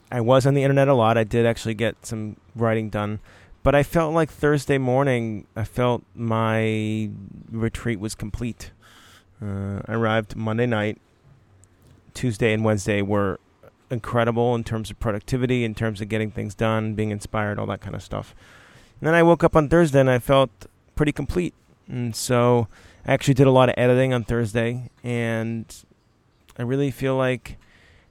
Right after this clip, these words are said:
I really feel complete. So a couple things that I realized for myself yesterday and today is I'm, I really got this, and I said this, I think, on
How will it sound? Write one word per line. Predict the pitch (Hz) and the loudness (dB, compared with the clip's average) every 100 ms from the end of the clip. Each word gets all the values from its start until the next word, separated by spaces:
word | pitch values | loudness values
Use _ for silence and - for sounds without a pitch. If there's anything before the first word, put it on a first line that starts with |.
| - | -14
I | - | -6
really | 117 123 | -2 -2
feel | 117 120 | -2 -6
complete. | - 120 - 123 - | -6 -6 -4 -4 -4
So | - 135 131 | 4 6 6
a | 135 | 2
couple | - 185 190 | -2 -2 -2
things | - 185 147 | -2 -2 -2
that | 127 127 - _ | -4 -4 -8 _
I | 120 123 | -6 -4
realized | 120 131 131 117 104 104 110 - - - _ _ _ _ - | -2 -2 -2 -2 -4 -6 -10 -14 -20 -20 _ _ _ _ -20
for | - 117 | -20 -14
myself | 110 107 - 107 104 - - _ _ _ - - - | -12 -10 -8 -8 -8 -12 -20 _ _ _ -20 -20 -14
yesterday | 117 110 - 107 101 101 101 | -10 -10 -8 -10 -8 -8 -8
and | 98 | -12
today | - 113 104 101 98 101 107 _ - _ _ _ _ - _ _ - | -12 -10 -6 -4 -4 -6 -10 _ -20 _ _ _ _ -20 _ _ -6
is | 131 127 120 - - - _ _ _ _ _ - | 0 0 0 -4 -8 -14 _ _ _ _ _ -4
I'm, | 127 135 131 127 - _ _ | -2 0 -2 -4 -10 _ _
I | - | -2
really | 139 135 180 190 170 | -2 2 4 4 4
got | 135 139 127 | 4 2 2
this, | 127 - | -2 -2
and | 139 | 0
I | 139 | 0
said | 123 170 | 0 0
this, | 143 - | 0 -2
I | 120 | -4
think, | - 135 104 | -4 -4 -4
on | 110 104 | -8 -8